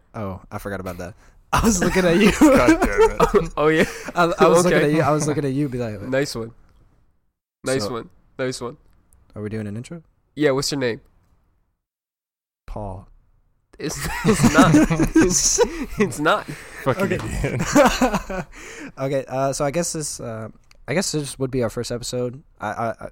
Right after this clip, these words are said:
Speaker 1: I really wanna put this out. So this is our first episode. Cubicle Podcast. Cubicle Convos is our name. My name's Colin, and, uh, on my left right here is
Speaker 3: We, we got, we got Josh.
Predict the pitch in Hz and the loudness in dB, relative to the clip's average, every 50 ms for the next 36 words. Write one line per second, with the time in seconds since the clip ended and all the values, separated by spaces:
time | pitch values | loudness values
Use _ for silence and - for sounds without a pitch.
0 | _ _ - 120 110 117 120 113 113 113 107 - 117 - - - 120 113 107 - | _ _ -10 -8 -4 -4 -2 -2 -4 -6 -6 -10 -12 -10 -8 -8 -6 -6 -6 -8
1 | - 113 120 - 127 110 - 127 117 - 123 113 - - 127 120 120 120 113 - | -8 -8 -6 -6 -6 -6 -6 -8 -8 -8 -10 -10 -8 -8 -6 -4 -4 -6 -6 -8
2 | - - - - - - - 139 117 117 - 127 113 - 127 120 123 - - 123 | -10 -10 -10 -10 -14 -12 -10 -10 -8 -8 -8 -8 -8 -6 -6 -6 -6 -8 -10 -10
3 | 123 120 120 - - - _ _ _ _ - 139 120 117 - 120 110 - - 123 | -10 -10 -12 -14 -18 -20 _ _ _ _ -10 -10 -10 -10 -10 -12 -12 -10 -10 -10
4 | 120 117 120 120 117 - 110 113 107 104 113 123 127 143 151 _ _ _ _ _ | -8 -8 -8 -8 -8 -8 -8 -8 -8 -8 -6 -6 -6 -8 -8 _ _ _ _ _
5 | _ _ _ _ - 113 107 107 107 104 101 - - 113 107 113 117 123 120 - | _ _ _ _ -16 -14 -10 -10 -10 -10 -10 -8 -4 -4 -4 -4 -4 -8 -10 -14
6 | _ _ _ _ - 104 101 101 104 104 107 104 104 98 - _ _ _ _ _ | _ _ _ _ -14 -12 -10 -8 -8 -6 -6 -6 -6 -8 -10 _ _ _ _ _
7 | - 107 107 104 104 107 107 - - 117 110 110 117 113 120 131 127 - _ _ | -10 -10 -8 -8 -8 -10 -10 -10 -10 -10 -10 -8 -8 -8 -10 -10 -12 -16 _ _
8 | _ _ _ - - 101 98 95 - _ - - _ _ _ _ _ _ _ _ | _ _ _ -14 -12 -12 -12 -12 -16 _ -20 -20 _ _ _ _ _ _ _ _
9 | _ _ _ - - 127 113 104 123 123 123 117 107 - 120 123 120 117 113 127 | _ _ _ -10 -10 -8 -8 -6 -2 0 2 2 2 2 0 0 -2 -2 0 0
10 | 120 117 117 113 - - | 2 2 2 0 -4 -10